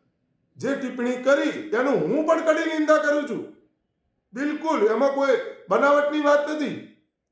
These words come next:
બિલકુલ મેં આ નિવેદન જોયું હતું. મને પોતાને એમ થયું કે યાર મુખ્યમંત્રીના હોદ્દા પર બિરાજમાન એક વ્યક્તિ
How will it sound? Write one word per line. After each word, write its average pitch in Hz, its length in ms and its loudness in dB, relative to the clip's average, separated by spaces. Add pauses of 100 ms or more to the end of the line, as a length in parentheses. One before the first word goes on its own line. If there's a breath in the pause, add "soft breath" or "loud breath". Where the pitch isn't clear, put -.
(180)
બિલકુલ 294 460 -2
મેં 294 140 2
આ 285 40 6
નિવેદન 269 460 0
જોયું 214 180 0
હતું. - 300 -10 (1040)
મને 285 240 2
પોતાને 285 400 4
એમ 277 160 0
થયું 269 140 0
કે 254 100 -6
યાર 269 260 4
મુખ્યમંત્રીના 247 640 0
હોદ્દા 220 420 2
પર 233 160 2
બિરાજમાન 214 540 0
એક 220 180 -2
વ્યક્તિ 185 680 -4